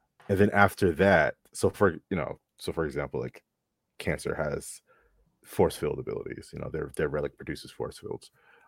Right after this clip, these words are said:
Um, and Leo's is it being a fire sign,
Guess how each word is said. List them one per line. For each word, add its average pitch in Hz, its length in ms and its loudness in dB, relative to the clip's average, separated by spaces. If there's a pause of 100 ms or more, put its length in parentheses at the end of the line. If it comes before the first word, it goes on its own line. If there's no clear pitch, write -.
(120)
Um, 71 520 -2
and 78 240 -8
Leo's 71 640 -4 (220)
is 76 120 -4
it 67 80 -12
being 73 200 -4
a 73 60 -6
fire 73 300 -2
sign, 65 440 -8